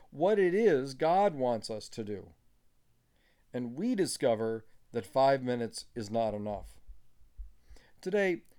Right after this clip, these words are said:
remember how we started with silence. Feet flat on the floor, slow breathing, focus.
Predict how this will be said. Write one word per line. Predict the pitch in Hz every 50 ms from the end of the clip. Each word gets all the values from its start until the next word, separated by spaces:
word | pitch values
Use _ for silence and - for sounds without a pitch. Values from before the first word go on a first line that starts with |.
| _ _ -
remember | 170 175 175 180 208 240 262 277 254 233 180
how | 160 170 175 170
we | 170 165 175 160
started | - - - 170 147 127 110 101 95 95 92 92 _ _ _ -
with | 120 127 123
silence. | - - 135 127 117 110 101 90 - - - - - _ _ _ _ _ _ _ _ _ _ _ _ _ _ _
Feet | - 139 139 165 - -
flat | - 143 139 143 151
on | 160 180
the | 202 208
floor, | - - 131 117 110 107 117 135 135 _ _ _ _ _ _ _ _ _
slow | - - - - 151 151 160 185
breathing, | 180 156 131 120 117 107 117 120 139 139 135 _ _ _ _ _ _ _ _ _ _ _ _ _ _ _ _ -
focus. | 170 156 127 - - - - - - -